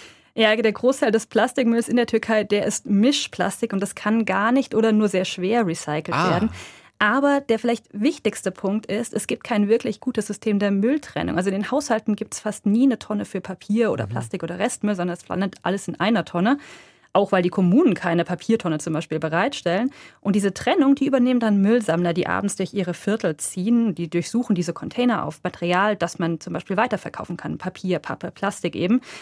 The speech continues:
Speaker 1: Das ist kein, kann man sich vorstellen, besonders angenehmer Job.
Speaker 2: Ja.
Speaker 1: Das ist oft auch gesundheitsschädlich. Das machen vor allem arme und geflüchtete Menschen.
Speaker 2: Ja.
Speaker 1: Und die Kommunen, die müssten halt richtig investieren, um dieses Recycling-System oder dieses Mülltrennungssystem aufzubauen. Also kurz gesagt,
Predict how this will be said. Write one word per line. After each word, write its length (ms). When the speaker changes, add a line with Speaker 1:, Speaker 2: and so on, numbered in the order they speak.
Speaker 1:
Das 120
ist 120
kein, 320
kann 140
man 100
sich 120
vorstellen, 360
besonders 280
angenehmer 500
Job. 260
Speaker 2:
Ja. 60
Speaker 1:
Das 100
ist 80
oft 220
auch 180
gesundheitsschädlich. 1040
Das 160
machen 260
vor 200
allem 360
arme 380
und 400
geflüchtete 600
Menschen. 460
Speaker 2:
Ja. 180
Speaker 1:
Und 220
die 60
Kommunen, 300
die 100
müssten 280
halt 160
richtig 240
investieren, 580
um 160
dieses 300
Recycling-System 840
oder 120
dieses 160
Mülltrennungssystem 880
aufzubauen. 760
Also 240
kurz 240
gesagt, 360